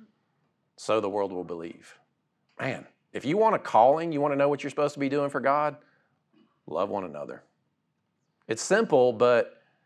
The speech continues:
I mean, it, like, it's a no-brainer, but we're gonna look at how hard it might be, especially with a man like this. So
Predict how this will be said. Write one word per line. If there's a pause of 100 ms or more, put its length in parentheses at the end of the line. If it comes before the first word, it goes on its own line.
(600)
I
mean,
it,
like, (100)
it's
a
no-brainer,
but
we're
gonna
look
at
how
hard
it
might
be,
especially
with
a
man
like
this.
So